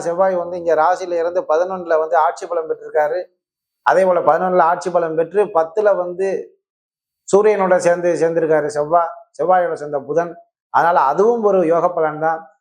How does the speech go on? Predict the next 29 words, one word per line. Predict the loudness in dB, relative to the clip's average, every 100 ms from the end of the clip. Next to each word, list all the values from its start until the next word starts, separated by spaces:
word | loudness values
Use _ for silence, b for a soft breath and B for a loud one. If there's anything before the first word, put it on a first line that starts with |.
| _
எனவே | -2 0 2 2
மகர | 2 2
ராசிக்காரர்கள் | 2 0 0 0 0 -2
இந்த | -6
மூன்று | -6 -4 -4
நட்சத்திரக்காரர்களும் | -4 -4 0 0 0 0 0 0 0 -2 -6
இந்த | -6 0
காலகட்டத்திலே | 2 2 -2 -2 0 0
பொதுவா | 2 2 2
சொன்ன | 0 -10 -8
மாதிரி | -8 -6 -4
கவனமா | -2 0 -2
இருக்கணும், | -4 -10 -12 _ _ _ _ _ _ _ 2
பாதுகாப்பா | 2 4 2 2 0 0
இருக்கணும், | -2 -6 -8 -12 -18 _ _ _ _ 2
போக்குவரத்துல | 2 4 2 0 0 -2
கவனமா | -2 -2 -2 -4
இருக்கணும். | -4 -8 -10 -14 _ _ -2
வி-, | 0 2
எதிர்பாராத | 2 2 2 2 0 -2
விபத்துகள்லாம் | 0 0 0 0 0 0 -2
நடக்கும். | -8 -8 -12
அதை | -10 -6
நான் | -4 -2
சொல்லக்கூடாதுன்றதை | 0 2 2 0 0 -6 -12 -12
சொல்ல | -8 -4 -2
வச்சுட்டீங்க. | -2 -8 -16 -16 -18 _ _ _ _ _
அதனால | 2 4 2 0 0
சொல்ல, | 0 2 0